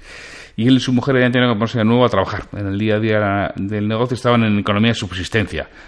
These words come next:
apagando luces, renovando un poco los escaparates. Por su parte, Antonio relataba que en la empresa en la que trabajaba las cosas no iban mejor. Habían identificado una serie de áreas de mejora, pero no encontraban el momento de empezar. Se iban retrasando todo y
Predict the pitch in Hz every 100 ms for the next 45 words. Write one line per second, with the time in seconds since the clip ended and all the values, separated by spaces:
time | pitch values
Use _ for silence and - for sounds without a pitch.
0 | - 85 92 101 95 110 - 113 117 117
1 | - - 85 92 104 101 98 101 98 -
2 | - - 98 104 107 113 - - _ _
3 | - _ - - - - - - - -
4 | - 120 143 139 - - _ _ _ _
5 | - - 123 117 131 131 120 107 127 123
6 | 120 113 104 101 107 117 120 113 107 107
7 | - 120 107 - 104 107 98 92 87 -
8 | - - - 107 107 107 104 104 98 107
9 | 123 104 107 107 110 107 120 113 117 143
10 | 151 - - - - - - 113 107 113
11 | 110 107 113 107 95 95 101 101 90 -
12 | - - 135 - - - 151 135 127 196
13 | 185 185 165 147